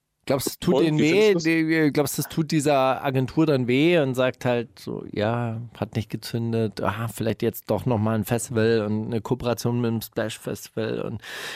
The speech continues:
Speaker 1: wir machen dort die Level-Bühne und dann sind doch alle am Schluss bei Level und wir,
Speaker 2: <laughs>
Speaker 1: wir schieben jetzt noch was nach und weißt du, so, äh, äh,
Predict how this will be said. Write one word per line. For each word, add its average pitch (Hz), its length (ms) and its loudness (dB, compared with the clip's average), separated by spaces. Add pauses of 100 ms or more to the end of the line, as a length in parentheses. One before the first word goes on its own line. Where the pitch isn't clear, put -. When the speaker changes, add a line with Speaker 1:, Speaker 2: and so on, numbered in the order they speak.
Speaker 1:
wir 117 100 2
machen 131 220 -2
dort 110 180 0
die 131 60 2
Level-Bühne 120 840 2
und 107 300 -6
dann 113 220 -2 (360)
sind 143 220 0
doch 165 220 2
alle 151 260 0
am 147 120 -2
Schluss 147 200 -2
bei 139 140 0
Level 131 400 2
und 135 180 0
wir, - 220 2
Speaker 2:
<laughs> 165 40 -8
Speaker 1:
wir 139 120 4
schieben 202 280 4
jetzt 180 180 2
noch 143 120 -2
was 160 200 -2
nach 156 420 0
und 147 180 0 (640)
weißt 143 240 2
du, 165 120 6
so, 139 440 4
äh, 151 60 0
äh, 127 1040 4